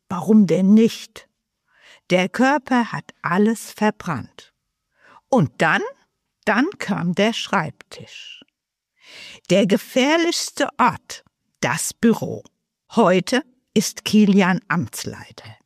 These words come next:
Das klingt wichtig, ist es auch. Kilian hat Karriere gemacht.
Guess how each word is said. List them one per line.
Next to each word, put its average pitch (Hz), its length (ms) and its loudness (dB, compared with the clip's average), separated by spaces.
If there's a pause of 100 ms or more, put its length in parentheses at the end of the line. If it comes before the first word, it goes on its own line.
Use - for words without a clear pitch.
(920)
Das - 420 -2
klingt 160 400 -2
wichtig, - 600 -4
ist - 340 -2
es 113 200 -12
auch. - 540 -16 (520)
Kilian 190 640 2
hat - 200 -4
Karriere 226 520 0
gemacht. - 680 -14